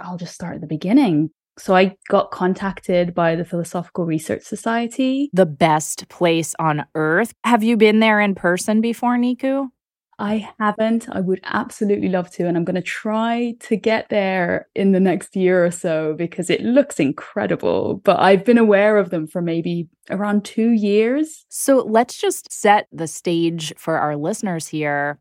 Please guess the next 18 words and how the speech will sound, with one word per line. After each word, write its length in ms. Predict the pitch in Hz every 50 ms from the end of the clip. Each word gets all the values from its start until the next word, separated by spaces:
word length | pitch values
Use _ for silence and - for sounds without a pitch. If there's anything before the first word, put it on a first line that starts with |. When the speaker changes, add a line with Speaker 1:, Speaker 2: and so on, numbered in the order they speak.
| _ _ _ _ _ _ _
Speaker 2:
The 60 | 196 202
Philosophical 600 | 233 240 294 294 - 294 277 262 247 - 233 208
Research 420 | 190 185 180 - - 185 180 -
Society 840 | - - 170 - - 156 147 151 147 147 143 147 143 143 139 139 - -
is 240 | 165 156 151 147 139
this 180 | 160 160 151
incredible 840 | - 165 170 156 - - - - - 165 180 190 185 175 190 180 180
center 500 | - - - - 156 160 160 - 165 165
and 260 | 151 160 160 151 139
library 680 | 147 147 147 147 147 151 147 147 147 143 147 143 - _
in 440 | 160 160 151 151 147 151 151 151 147 - _ _
L 240 | 151 147 147 143 139
A. 460 | 131 127 123 120 123 143 196 269 - _ _ -
I've 200 | 165 170 160 151
been 120 | 143 160 156
Speaker 1:
Mm-hmm. 60 | 156
Speaker 2:
there 160 | 156 151 156
before, 680 | 151 151 151 147 - - 143 143 139 147 151 165 180 -